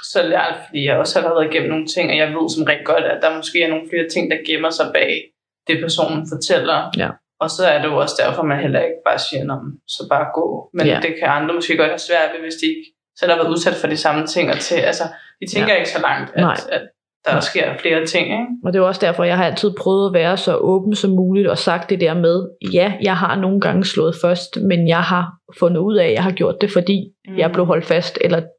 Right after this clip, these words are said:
Speaker 2: jeg har blevet trængt op i en krog og holdt fast.
Speaker 1: Ja.
Speaker 2: Eller, så, øh, så jeg har altid været ærlig om, at jeg har gjort sådan og sådan, fordi jeg tænker, jeg skal ikke have smidt noget tilbage i hovedet med, at jeg ikke har været ærlig.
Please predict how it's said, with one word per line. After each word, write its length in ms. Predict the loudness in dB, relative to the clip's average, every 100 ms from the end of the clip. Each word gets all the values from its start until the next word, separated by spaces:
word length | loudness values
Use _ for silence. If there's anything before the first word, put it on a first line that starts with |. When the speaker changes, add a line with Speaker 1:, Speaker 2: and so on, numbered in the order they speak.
| 0
Speaker 2:
jeg 140 | 2
har 180 | 2 -2 0
blevet 380 | 0 2 0 -2 -10 -10 -12 -12 -14 -10
trængt 240 | -4 -2 2
op 200 | 0 0
i 40 |
en 100 | -2
krog 200 | 0 2
og 80 | 2
holdt 180 | 2 2
fast. 340 | 0 -2 -4 0
Speaker 1:
Ja. 60 |
Speaker 2:
Eller, 240 | 2 0 -2 -8 -14 -12 -12 -12
så, 320 | -6 0 2 2
øh, 320 | 2 0 -2 -2
så 100 | 0
jeg 100 | 2
har 60 | 2
altid 340 | 0 0 0
været 140 | 2 2
ærlig 320 | 2 2 2
om, 180 | 0 -4 _ _ _ _ _ _ _ _ 0
at 80 | 2
jeg 80 |
har 80 | 2
gjort 280 | 2 0 2
sådan 200 | 0 0
og 80 | 0
sådan, 320 | 0 0 -4 -4 -4
fordi 200 | -2 2 2
jeg 80 |
tænker, 240 | 2 0 2
jeg 160 | 2
skal 100 | 2
ikke 100 | 0
have 60 | 0
smidt 260 | 0 0 4
noget 220 | 2 2
tilbage 280 | 0 2 2
i 40 |
hovedet 300 | 2 2 2
med, 100 | 2
at 60 | 2
jeg 160 | 2
ikke 120 | 0
har 60 | 0
været 200 | 2 4
ærlig. 260 | 2 0